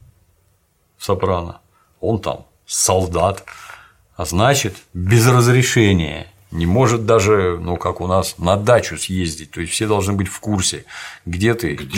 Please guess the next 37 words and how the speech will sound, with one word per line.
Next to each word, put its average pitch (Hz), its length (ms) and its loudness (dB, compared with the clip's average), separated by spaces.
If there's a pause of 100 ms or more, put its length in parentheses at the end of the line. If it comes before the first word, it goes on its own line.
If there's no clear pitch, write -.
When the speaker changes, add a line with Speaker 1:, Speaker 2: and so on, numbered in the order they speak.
Speaker 1:
чё 113 140 4
Speaker 2:
ты, 104 80 -2
Speaker 1:
ты 82 120 -2
и - 80 -6
Speaker 2:
ничего 92 140 0
Speaker 1:
как 117 140 4
Speaker 2:
себе. 110 80 -2
Speaker 1:
тебя 98 140 2
позвать 101 540 2
в 87 200 -2
любую 113 680 4
секунду, 98 720 0 (440)
в 92 200 0
любое 135 640 6
время 113 440 4
дня 107 380 4
и 98 120 4
ночи 104 500 4
по 87 240 0
первому 107 540 4
свистку 104 960 0
являться. 104 920 2 (1300)
Я 85 680 -2
уже 85 260 -4
многократно 92 680 2
говорили, 92 460 0
что 80 200 -8
они 82 160 -6
сами 123 280 -2
всё - 180 -8
время 92 220 -2
говорят, 82 380 0
что - 180 -14
мафиозные 82 560 -6
семьи, 151 400 0
они 92 300 -6
построены 101 760 -6